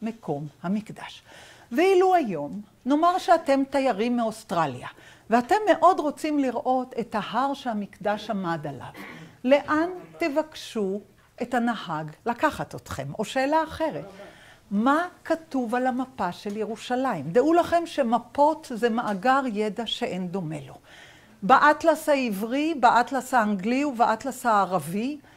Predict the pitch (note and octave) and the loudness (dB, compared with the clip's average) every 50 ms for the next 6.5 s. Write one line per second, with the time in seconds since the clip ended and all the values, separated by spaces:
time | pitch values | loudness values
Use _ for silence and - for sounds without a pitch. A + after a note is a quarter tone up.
0 | _ _ - G3+ G#3+ B3 C#4 D#4 D4+ - - - - _ _ - G#3 A3 A#3+ A#3+ | _ _ -2 0 2 4 2 2 0 -4 -10 -18 -20 _ _ -4 -2 -2 -2 -2
1 | - - D4 D4+ D4+ - - - D4+ D4 C#4 C#4 D4 C#4+ - D#4 - - D#4+ D4 | 0 0 0 0 0 -4 -6 -4 -2 0 0 0 0 -2 -4 -6 -2 -2 -2 -2
2 | D4+ C#4+ - - A3+ G3 F#3+ G3+ A#3 A#3 - - - C4 B3+ B3+ B3+ - C4 - | -2 -6 -6 -8 -8 -6 -6 -8 -10 -12 -8 -6 -4 -2 -2 -2 -4 -4 -4 -4
3 | A#2+ - - - C4 C4+ C4+ C4+ - C#4 B3+ A#3 A3 A3+ - B3+ B3 B3+ C4 - | -6 -4 0 2 2 2 2 0 -2 -2 0 0 -2 -2 0 0 0 0 -2 -6
4 | - A3+ G#3+ - - - - G#3 F#3+ F#3 A3 A3 A3 G3+ G3 G3 F#3 - B3 F#3+ | -8 -8 -8 -8 -8 -6 -6 -6 -4 0 2 2 2 4 4 2 2 2 0 -4
5 | G3 D4+ C#4+ D#4 G#3+ - - A#3 C#4+ C#4+ G4 G4 C#4+ G#3+ - - A3 G3 G3+ A3 | -2 0 2 2 2 4 4 4 4 4 4 2 2 2 2 2 2 4 4 4
6 | G3+ F3+ - - G3+ D#3+ D3+ C#3 A#2 | 4 2 0 -2 -4 -4 -4 -6 -8